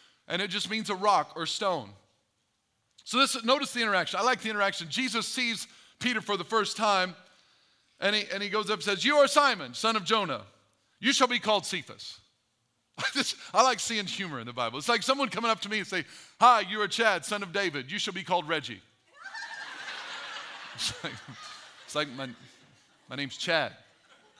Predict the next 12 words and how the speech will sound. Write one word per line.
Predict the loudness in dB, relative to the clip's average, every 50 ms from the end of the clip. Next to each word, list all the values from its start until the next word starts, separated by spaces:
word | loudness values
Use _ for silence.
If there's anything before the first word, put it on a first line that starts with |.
| _ _ _ _ _ _ _ -10
I | 0
mean, | 4 4
I | 4 4
just | 4 0 0 2 0
imagine, | 2 2 2 2 2 0 0
you | 0 2
imagine | 2 4 2 4 2 0 0
the | 0
look | 2 2 2 2 2
on | -2 -4 -2
Simon's | 2 2 2 2 2 0 -6 -2
face | 0 2 2 2 0 -2 -6